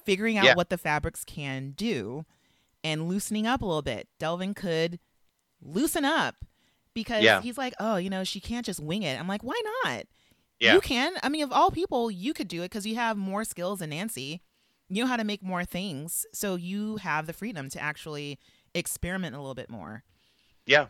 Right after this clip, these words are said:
Speaker 1: Yeah, there's nothing wrong with it. Um, let's see. Yeah, so we also have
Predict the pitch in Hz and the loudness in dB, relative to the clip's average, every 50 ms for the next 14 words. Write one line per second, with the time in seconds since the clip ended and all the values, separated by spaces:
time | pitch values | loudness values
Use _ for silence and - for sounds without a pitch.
0 | - _ 170 147 131 - - - 190 190 208 196 196 190 185 165 156 - 131 123 | -6 _ -10 -10 -10 -10 -10 -10 -8 -6 -6 -4 -4 -4 -6 -6 -6 -6 -8 -8
1 | - _ _ _ _ _ _ _ _ _ _ _ _ _ _ _ _ _ _ _ | -8 _ _ _ _ _ _ _ _ _ _ _ _ _ _ _ _ _ _ _
2 | _ _ - 160 160 165 165 160 160 156 160 156 156 160 - _ _ _ _ _ | _ _ -4 -2 0 0 2 0 0 -2 -2 -6 -6 -8 -10 _ _ _ _ _
3 | _ _ _ _ _ _ _ _ _ _ _ _ _ _ _ _ _ _ 202 196 | _ _ _ _ _ _ _ _ _ _ _ _ _ _ _ _ _ _ -4 -4
4 | - - - 190 139 117 117 - 202 214 143 - - - 240 233 220 233 240 262 | -4 -4 -4 -4 -4 -6 -4 0 2 2 2 2 0 0 0 0 2 4 4 4
5 | 277 - - 285 240 - - 196 180 175 170 170 165 165 165 165 160 160 156 - | 4 2 0 -4 -4 -4 -4 -2 -2 0 0 0 0 0 0 -2 -4 -6 -8 -14
6 | - - | -18 -20